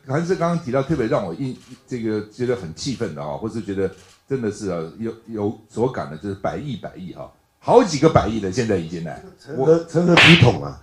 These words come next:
Speaker 1: 嗯。
Speaker 2: 这简直是乱，乱来啊！这，这，这个真的是乱来。你干完县市长都是百亿身价，
Speaker 1: 好几个。
Speaker 2: 这个简直在开玩笑的。
Speaker 1: 那个都市规划稍微弄一下，农地变成住宅用地，
Speaker 2: 对。
Speaker 1: 就涨好多。
Speaker 2: 对，对。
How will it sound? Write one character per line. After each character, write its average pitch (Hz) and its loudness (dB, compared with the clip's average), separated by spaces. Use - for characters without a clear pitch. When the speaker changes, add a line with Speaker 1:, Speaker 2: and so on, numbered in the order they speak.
Speaker 1:
嗯。 127 -2
Speaker 2:
这 190 0
简 139 2
直 147 0
是 175 0
乱， 180 6
乱 190 8
来 92 -2
啊！ 87 -8
这， 127 -2
这， 151 -2
这 185 6
个 160 -2
真 190 4
的 185 2
是 170 -2
乱 160 2
来。 85 -4
你 113 -2
干 185 2
完 156 8
县 175 6
市 165 8
长 127 6
都 143 6
是 156 4
百 85 -4
亿 117 0
身 117 -2
价， 113 2
Speaker 1:
好 117 -6
几 92 -8
个。 - -12
Speaker 2:
这 214 10
个 165 8
简 139 4
直 135 0
在 165 4
开 160 2
玩 135 8
笑 180 2
的。 139 2
Speaker 1:
那 98 2
个 - -6
都 156 4
市 151 -2
规 135 0
划 123 0
稍 117 -2
微 104 0
弄 123 -4
一 95 -8
下， 90 -4
农 98 -8
地 127 -8
变 95 -4
成 98 -8
住 131 -6
宅 92 -8
用 110 -6
地， 90 -16
Speaker 2:
对。 160 -8
Speaker 1:
就 165 -4
涨 139 -8
好 127 -8
多。 117 -4
Speaker 2:
对， 151 -4
对。 147 -12